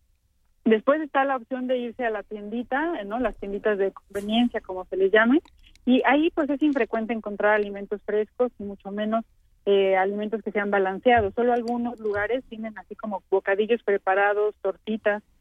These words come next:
que pueden llegar a sustituir en verdad alguna comida. Eh, sin embargo, pues lo fácil es, por ejemplo, caer en excesos de carbohidratos, ¿no? Porque se comen unos panqués, unas galletas, eh, barritas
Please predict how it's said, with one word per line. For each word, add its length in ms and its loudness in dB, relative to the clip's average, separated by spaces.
que 100 2
pueden 300 4
llegar 240 4
a 80 0
sustituir 720 -10
en 140 -4
verdad 300 -2
alguna 340 -6
comida. 420 -2
Eh, 120 4
sin 180 4
embargo, 400 4
pues 280 -2
lo 220 -2
fácil 340 -2
es, 140 0
por 160 -2
ejemplo, 340 -6
caer 220 2
en 120 -4
excesos 420 0
de 180 4
carbohidratos, 800 2
¿no? 140 -8
Porque 260 -8
se 120 -12
comen 420 -6
unos 220 -4
panqués, 520 2
unas 240 0
galletas, 640 2
eh, 160 2
barritas 560 0